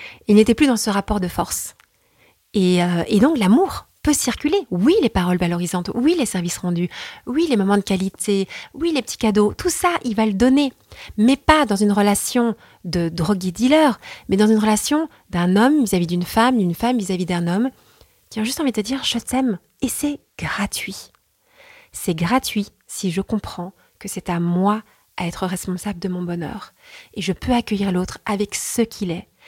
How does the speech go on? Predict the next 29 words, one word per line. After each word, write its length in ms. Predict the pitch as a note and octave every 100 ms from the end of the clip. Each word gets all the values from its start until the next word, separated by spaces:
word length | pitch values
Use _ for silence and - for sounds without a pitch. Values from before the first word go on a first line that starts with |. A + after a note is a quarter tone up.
| - -
accueillir 500 | G3 - G#3 G#3 G#3
ce 120 | -
qu'il 180 | - F#3+
a 60 | F3+
à 40 |
me 100 | F3+
donner 320 | F3 F3 F#3+ - -
comme 260 | C4 B3
il 160 | G3+ F#3
a, 160 | F3+ - _ -
comme 160 | A#3
il 80 | G#3+
me 60 | F#3
le 100 | F3
donne, 260 | E3+ E3+ - - - -
et 80 | G#3
me 120 | G3+
réjouir 640 | F#3+ A3+ A3 A#3 D#4+ C4 -
de 80 | F3+
ce 100 | -
qu'il 140 | F#3
me 100 | F3
donne 300 | F3+ F3+ F#3+ - - -
sans, 500 | - - G#3 G3 G#3
euh, 140 | F#3+ D#3+ _ _ _ _ -
euh, 100 | F#3
sans 180 | - G3+
comparer, 880 | G#3+ G3+ G3 G3 F#3+ G3 G3 G3
euh, 100 | F3